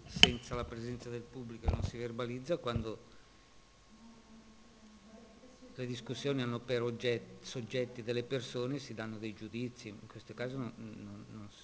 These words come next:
sono dati dei giudizi su, su, su persone, cioè,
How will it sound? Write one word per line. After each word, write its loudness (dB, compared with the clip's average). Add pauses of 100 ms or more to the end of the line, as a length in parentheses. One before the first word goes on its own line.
sono -6
dati -6
dei -6
giudizi -12
su, -18 (1160)
su, -18
su -16
persone, -4
cioè, -10